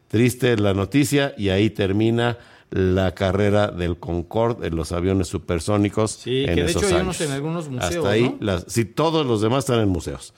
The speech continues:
Speaker 1: Este se destruyó y murieron todos los que iban a bordo, lamentablemente.
Speaker 2: Oye, pero ¿hay algún avión que haya superado ya al Concorde o no?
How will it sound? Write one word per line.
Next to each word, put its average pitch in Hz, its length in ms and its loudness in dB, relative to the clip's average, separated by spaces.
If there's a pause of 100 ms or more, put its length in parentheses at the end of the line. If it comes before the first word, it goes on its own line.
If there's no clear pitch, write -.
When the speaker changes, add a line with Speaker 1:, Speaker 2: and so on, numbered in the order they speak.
(180)
Speaker 1:
Este 107 240 0
se 98 140 -2
destruyó 92 560 0 (180)
y - 120 -4
murieron 90 380 2
todos 92 140 -4
los 85 140 -6
que 92 80 -6
iban 85 160 -2
a 78 60 -4
bordo, 85 260 -6
lamentablemente. 76 720 -10
Speaker 2:
Oye, 175 320 -2
pero 165 240 -6
¿hay 185 180 -4
algún 185 240 -6
avión 175 240 -8
que 165 140 -6
haya 147 220 -6
superado 139 400 -8
ya 131 160 -8
al 131 80 -10
Concorde 127 380 -14
o 117 80 -14
no? 107 120 -16